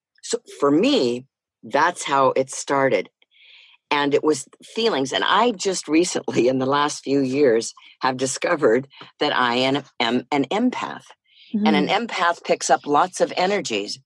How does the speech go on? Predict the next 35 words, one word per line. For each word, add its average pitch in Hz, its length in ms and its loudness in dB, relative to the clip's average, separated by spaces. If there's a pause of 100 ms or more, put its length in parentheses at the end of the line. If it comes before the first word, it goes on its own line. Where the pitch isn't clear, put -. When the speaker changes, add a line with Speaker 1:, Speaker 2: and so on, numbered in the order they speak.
(680)
Speaker 1:
So 196 340 6
that's, - 480 -2
I, 170 340 0
so 175 320 0
n-, 165 320 -6
when 170 100 2
I 156 80 0
look 185 200 -6
back 160 180 -2
at 165 80 -6
my 151 140 -6
childhood, 151 500 -6
that's 165 220 0
what 143 80 -4
I 139 80 0
was 120 180 -10
doing. 127 340 -8
I 127 80 -6
was 127 140 -6
picking 160 360 -12
up 139 120 -8
energies. 143 440 -8
I 135 80 -4
was 131 140 -8
being 135 220 -8
sensitive 151 520 -12
to - 180 -14
energies 131 560 -10 (340)
and 139 160 -4
responding 139 680 -6
to 101 140 -20
them. 87 200 -20 (440)
So 208 200 -4
for 165 180 -6
me, 165 480 -4